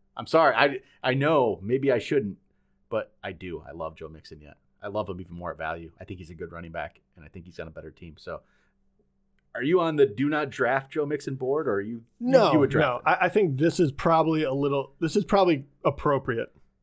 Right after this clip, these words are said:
Speaker 2: um, for where
Speaker 1: Yeah.
Speaker 2: he should go, because we don't quite know what the Bengals are gonna be, but I think they were trending in the right direction.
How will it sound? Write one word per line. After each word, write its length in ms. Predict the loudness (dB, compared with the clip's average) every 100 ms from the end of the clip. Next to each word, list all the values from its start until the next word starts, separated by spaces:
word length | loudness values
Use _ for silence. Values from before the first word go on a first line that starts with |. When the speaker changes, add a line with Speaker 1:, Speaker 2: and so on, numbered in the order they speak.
| _ _
Speaker 2:
um, 320 | -2 -2 -2 -4
for 180 | -2
where 200 | 2 4
Speaker 1:
Yeah. 60 | 4
Speaker 2:
he 100 | 2
should 240 | 0 -2 -2
go, 360 | -2 -2 -4 -2
because 240 | -2 2
we 80 | 2
don't 160 | 2
quite 300 | -2 0 0
know 240 | 0 0 0
what 180 | 0 -2
the 60 |
Bengals 320 | -2 -2 -2
are 60 | -4
gonna 180 | -4 -4
be, 200 | -4 -2
but 200 | -2 -2
I 40 |
think 180 | -2 -2
they 60 | 0
were 100 | -2
trending 340 | -2 -4 -4
in 80 | -6
the 60 | -4
right 200 | -4 -4
direction. 540 | -4 -6 -4 -6 -6